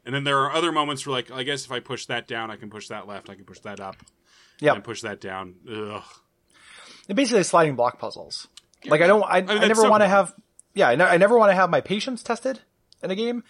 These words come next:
Speaker 2: and I also don't really wanna have that trial and error kind of deliberation
Speaker 1: Yeah,
Speaker 2: kind
Speaker 1: with
Speaker 2: of
Speaker 1: the
Speaker 2: thing
Speaker 1: exception of
Speaker 2: tested.
Speaker 1: the Towers of Hanoi, the greatest puzzle ever designed.
Speaker 2: I disagree with you about that.
Speaker 1: No.
Speaker 2: I'm, I'm a Riffman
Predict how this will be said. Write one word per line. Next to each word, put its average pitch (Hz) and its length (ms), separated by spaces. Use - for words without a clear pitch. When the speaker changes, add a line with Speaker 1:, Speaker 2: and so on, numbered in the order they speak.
Speaker 2:
and 185 140
I 175 100
also 175 340
don't 151 180
really 143 220
wanna 131 240
have 127 220
that 117 180
trial 123 400
and 113 80
error 113 160
kind 113 160
of 107 80
deliberation 107 640
Speaker 1:
Yeah, 139 140
Speaker 2:
kind - 100
Speaker 1:
with - 80
Speaker 2:
of 226 60
Speaker 1:
the 247 40
Speaker 2:
thing 240 80
Speaker 1:
exception 254 360
of 208 80
Speaker 2:
tested. 190 100
Speaker 1:
the - 20
Towers 175 280
of 139 120
Hanoi, 123 320
the 113 80
greatest 117 340
puzzle 104 280
ever 92 100
designed. 80 300
Speaker 2:
I 123 100
disagree 101 360
with 90 160
you - 80
about - 220
that. - 180
Speaker 1:
No. - 100
Speaker 2:
I'm, 127 100
I'm 131 160
a 147 40
Riffman 120 480